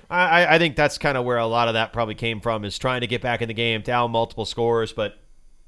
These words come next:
I mean, if you're the Citadel, um, you look at your win-loss record, and now, especially now, Furman,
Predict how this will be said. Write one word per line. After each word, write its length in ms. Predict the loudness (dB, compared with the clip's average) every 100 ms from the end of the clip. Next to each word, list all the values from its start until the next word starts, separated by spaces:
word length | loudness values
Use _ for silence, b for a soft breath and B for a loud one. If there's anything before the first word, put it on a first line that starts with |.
| -20 -20 -20 -20 -12
I 60 |
mean, 80 | -6
if 80 | -2
you're 100 | 0
the 100 | 0
Citadel, 680 | 0 0 2 2 2 0 -6 b b b b b -14
um, 420 | -8 -8 -8 -12 -20 _ _ _
you 180 | -12 -8
look 200 | -4 -4
at 140 | -4 -10 _ _
your 140 | -6
win-loss 500 | -4 -4 0 2 2
record, 360 | -2 -4 -6 -6
and 160 | -8 -8
now, 140 | -6
especially 360 | -4 0 0 0
now, 640 | -4 -2 0 0 -2 -6 -10 -20 _ -20 -20 -20
Furman, 840 | -18 -2 0 2 0 -2 -2 -8